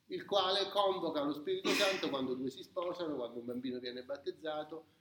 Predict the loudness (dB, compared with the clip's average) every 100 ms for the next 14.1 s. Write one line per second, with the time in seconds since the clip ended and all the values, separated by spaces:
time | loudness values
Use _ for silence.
0 | _ -6 -2 0 0 0 0 -2 -2 -6
1 | -8 -6 -4 -4 -4 -4 -4 -4 -4 -4
2 | -6 -4 -2 -2 -4 -2 0 0 0 2
3 | 2 4 2 0 0 -4 0 0 0 -4
4 | -2 -2 -4 -2 0 0 -4 _ _ -2
5 | 0 0 0 0 -2 -2 -8 -20 _ _
6 | -6 -4 -2 0 0 -2 -8 -12 -8 0
7 | 0 0 -6 -20 _ -6 0 0 2 2
8 | 4 2 2 2 4 4 2 0 -2 0
9 | 0 0 -2 -2 -2 -4 -2 2 2 0
10 | -2 -4 -6 -8 -12 -10 -10 -12 -14 -14
11 | -14 -18 _ _ _ _ -6 0 8 8
12 | 8 2 -12 -16 -4 4 6 6 6 2
13 | 4 2 4 6 8 6 2 -4 0 0
14 | -2